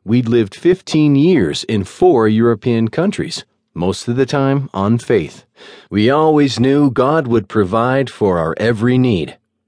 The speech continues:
And he always did, although it was slim pickings at times. We intended to return to Greece one day on a beautiful white sailing schooner to evangelize the Greek islands. The project had been the focus of prayer since leaving Europe five years before,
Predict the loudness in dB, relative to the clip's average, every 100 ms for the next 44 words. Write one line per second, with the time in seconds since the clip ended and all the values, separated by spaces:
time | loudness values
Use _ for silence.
0 | -8 -2 -2 0 2 2 4 2 0 2
1 | 2 2 -4 _ _ _ -10 -4 0 2
2 | 2 0 -2 -8 -4 -2 0 0 -2 -2
3 | -6 -8 -8 -6 -6 -8 -12 -16 _ _
4 | _ _ _ 0 0 0 0 0 0 0
5 | 0 0 0 0 0 0 0 -2 0 2
6 | 2 2 2 0 -2 -2 0 0 0 0
7 | 0 0 -2 -4 -2 0 0 -2 -4 -2
8 | 0 0 -4 -2 0 0 0 0 -2 -2
9 | -2 -4 -6 -8 -6 -4 -2 -2 -2 -4
10 | -6 -14 _ -20 -20 -20 -20 _ -12 -4
11 | -2 0 0 -2 -2 -4 -2 -2 -2 -2
12 | -2 -2 -6 -8 _ -2 0 0 -2 -4
13 | -6 -4 -2 0 0 0 0 -2 -4 -4
14 | -2 -2 -2 -2 -2 -4 -8 -2 -2 -2